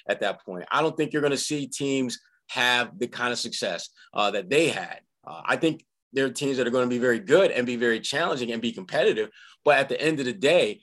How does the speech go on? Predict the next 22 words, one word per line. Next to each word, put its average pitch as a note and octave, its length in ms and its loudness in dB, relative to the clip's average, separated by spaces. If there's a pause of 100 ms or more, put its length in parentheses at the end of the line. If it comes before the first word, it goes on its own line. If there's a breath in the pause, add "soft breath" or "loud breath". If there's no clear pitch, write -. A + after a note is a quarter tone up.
(140)
you're C#3+ 220 2
going E3 340 2
to D#3+ 100 -6
need C#3+ 400 -2
a A#2+ 260 -2 (200)
ultimate C#3+ 640 -2
difference C3+ 420 0
maker A#2+ 280 0
to G#2+ 80 -6
get A2+ 180 -2
over G#2+ 180 -2
the G2+ 100 -2
hump. G2+ 260 -8 (260 soft breath)
You C3+ 140 0
look D#3 160 2
at D3 80 -2
the D3 80 -2
teams D3+ 300 -2
that D3 120 2
have C#3 80 -2
won D3+ 160 0
championships, E3 680 -4